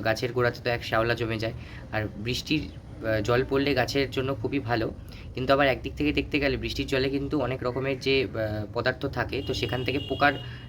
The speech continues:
একটা, আহ, মানে পোকা তাড়াতাড়ি করে, আহ, গাছে চলে আসে।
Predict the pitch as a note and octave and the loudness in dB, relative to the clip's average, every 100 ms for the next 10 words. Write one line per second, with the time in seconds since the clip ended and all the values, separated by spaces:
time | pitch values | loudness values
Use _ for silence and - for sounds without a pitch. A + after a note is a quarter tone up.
0 | - - - D3+ - - A2 G#2+ G#2+ A2 | -8 -2 2 2 0 -6 -4 -2 -4 -4
1 | G2+ D3 D3+ B2+ C#3 D3+ - D3 F#3+ - | -2 2 4 4 4 2 2 0 0 -2
2 | A2+ A2 A2+ A2+ B2 B2 G2 - | -2 0 0 0 0 0 0 -4